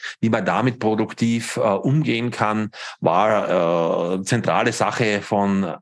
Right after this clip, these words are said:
Anbeginn meiner Tätigkeit als Berater und Begleiter von Unternehmen.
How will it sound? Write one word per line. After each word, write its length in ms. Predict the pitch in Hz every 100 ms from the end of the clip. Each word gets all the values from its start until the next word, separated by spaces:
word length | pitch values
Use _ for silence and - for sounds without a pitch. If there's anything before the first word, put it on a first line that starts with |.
| _
Anbeginn 720 | 90 127 143 127 117 123 127
meiner 240 | 104 107
Tätigkeit 460 | 101 117 117 110 104
als 140 | 107
Berater 420 | - 90 78 - 107
und 180 | 95
Begleiter 580 | - 101 82 110 120 107 - -
von 300 | - 113 139
Unternehmen. 640 | 160 123 113 90 104 131